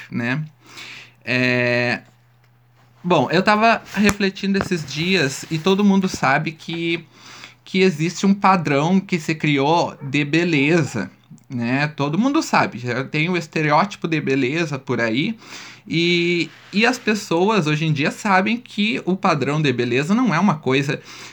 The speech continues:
que deve, é, ser seguido,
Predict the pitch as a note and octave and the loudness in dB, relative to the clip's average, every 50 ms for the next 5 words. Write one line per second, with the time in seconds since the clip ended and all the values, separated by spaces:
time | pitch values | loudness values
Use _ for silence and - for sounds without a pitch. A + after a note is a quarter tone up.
0 | - - - D#3 D3 C3 B2 C3 C3 C3+ C#3 D3 D3+ D3 B2 B2+ B2 A#2+ G#2 A2 | -20 -12 -8 -8 -6 -4 0 2 2 4 4 2 2 0 0 0 0 0 0 0
1 | G#2+ A#2+ B2 A#2+ - _ _ _ - A2 A2+ A2 G#2 G2+ G2+ G2+ G#2 F#2+ G2+ - | -2 -4 -8 -10 -12 _ _ _ -8 -4 -4 -2 0 0 0 0 -2 -4 -6 -10
2 | - - - C3 A#2+ A#2+ - - - A#2+ A#2 A#2 B2 B2+ B2+ A#2+ A2+ A2 G#2+ G2+ | -8 -2 0 0 0 0 -4 -4 -4 -4 -4 -2 0 0 0 0 -2 -4 -4 -4